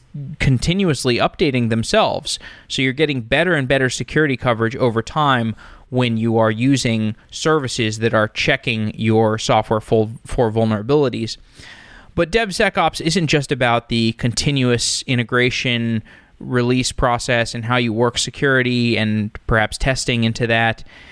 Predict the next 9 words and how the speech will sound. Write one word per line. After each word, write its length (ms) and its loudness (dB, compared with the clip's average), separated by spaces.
It's 120 0
also 280 0
about 360 0
bringing 680 0
security 720 0
to 520 0
a 80 2
broader 580 2
audience. 720 -2